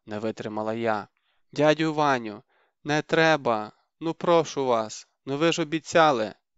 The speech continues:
"Цить", рявкнув Баркас, "засохни, дура! Для тебе все зробив, бо слово тримаю. Ти нам ось дорогий подарунок піднесла, за це від людей уклін. Тепер стій і дивись,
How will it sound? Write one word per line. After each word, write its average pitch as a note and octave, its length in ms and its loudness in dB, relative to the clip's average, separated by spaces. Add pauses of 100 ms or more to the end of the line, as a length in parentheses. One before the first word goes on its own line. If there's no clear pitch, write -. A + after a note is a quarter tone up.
(760)
"Цить", - 480 2 (560)
рявкнув A2 480 -2
Баркас, G#2+ 600 -2 (500)
"засохни, C#3 760 0
дура! A#2+ 460 0 (840)
Для A#2+ 220 0
тебе D3 320 2
все C#3+ 260 -2
зробив, C#3+ 460 0 (260)
бо C3 180 -2
слово C3 360 0
тримаю. G#2 600 -4 (760)
Ти D3 220 4
нам C#3+ 260 0
ось C#3+ 300 -2
дорогий C3 420 -2
подарунок C3 580 -2
піднесла, A2 680 -2 (360)
за A#2 180 -4
це D3+ 300 0
від D3 160 -8
людей B2+ 380 2
уклін. A#2 440 -4 (560)
Тепер C#3 380 4
стій D#3+ 240 -2
і E3+ 180 -6
дивись, B2 560 -2